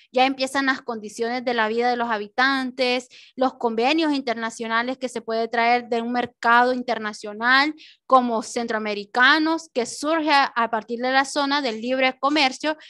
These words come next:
y una aceleración de productividad de desarrollo económico en lo que es la región centroamericana.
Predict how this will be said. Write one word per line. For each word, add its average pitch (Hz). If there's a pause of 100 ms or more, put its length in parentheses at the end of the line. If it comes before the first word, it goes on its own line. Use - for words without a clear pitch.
(180)
y 370
una 294
aceleración 262
de 277
productividad 240
de 233
desarrollo 269
económico 302 (240)
en 302
lo 262
que 233
es 254
la 262
región 254
centroamericana. 233